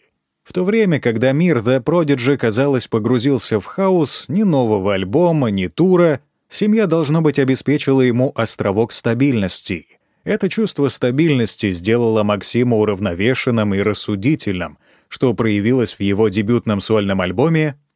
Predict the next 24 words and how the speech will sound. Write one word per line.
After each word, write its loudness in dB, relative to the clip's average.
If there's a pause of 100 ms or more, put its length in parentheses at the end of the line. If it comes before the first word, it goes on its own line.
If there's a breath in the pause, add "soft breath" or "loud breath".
(160)
"Hell's -2
Kitchen", -4 (680)
вышедшем -2
в 0
октябре 0
двухтысячного -2
года. -2 (840)
Будучи -2
участником 0
The 0
Prodigy, 2
Максим 0
мог 0
бы 4
работать 0
с -6
любым 2
количеством -2
рэперов 0 (240 soft breath)
и -4
реализовать 0
любые 2
музыкальные 0
фантазии. -4